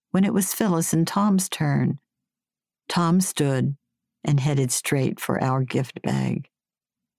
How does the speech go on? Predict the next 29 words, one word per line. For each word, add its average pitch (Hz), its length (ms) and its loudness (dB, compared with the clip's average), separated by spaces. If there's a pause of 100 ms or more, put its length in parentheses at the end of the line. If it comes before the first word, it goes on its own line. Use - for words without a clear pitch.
I 175 100 2
saw 156 320 0
John 139 400 0
stiffen, 135 600 0 (300)
then 151 140 2
he 147 120 2
squeezed 160 540 0
my 151 260 2
arm, 143 360 0 (520)
discreetly 165 640 2
because, 139 400 0
as 127 120 0
I 120 140 2
said, 135 320 0
our 117 160 2
seats 147 400 0
were 135 120 0
in 135 100 2
full 151 240 0
view 139 260 0
of 127 140 0
everyone. 127 640 0 (1040)
Tom 156 320 2
handed 135 340 2
the 135 100 0
prize 131 420 -2
to - 120 -2
his 120 240 0
wife, 135 360 -2